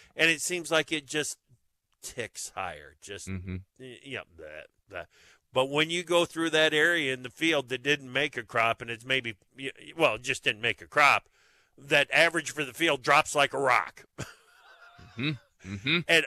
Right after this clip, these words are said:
Speaker 1: I just wonder if we don't have some of those corn yields, some of those, and, and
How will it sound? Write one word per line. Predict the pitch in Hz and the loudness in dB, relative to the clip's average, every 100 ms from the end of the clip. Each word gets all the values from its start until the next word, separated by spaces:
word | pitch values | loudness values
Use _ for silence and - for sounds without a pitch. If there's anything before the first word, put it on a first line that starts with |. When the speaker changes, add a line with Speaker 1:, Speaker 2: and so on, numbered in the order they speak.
| - | 2
Speaker 1:
I | 160 165 | 2 2
just | 143 214 - | 0 -4 -4
wonder | 151 156 226 240 151 107 113 113 _ _ _ _ _ | -12 -4 -2 0 -2 -6 -8 -10 _ _ _ _ _
if | 143 139 | -4 -2
we | 156 | -2
don't | 156 160 151 | 0 0 -2
have | 120 170 160 123 107 107 104 _ _ _ _ _ _ | -4 0 2 2 0 -4 -12 _ _ _ _ _ _
some | - 170 160 | -2 0 0
of | 139 | -4
those | 135 127 - | -4 -6 -8
corn | - 165 151 | -4 -2 -2
yields, | 127 101 95 104 | -4 -8 -10 -10
some | - 139 | -6 -6
of | 131 | -4
those, | 123 120 - - | -8 -8 -12 -2
and, | 143 151 | -2 0
and | 165 170 | 0 -2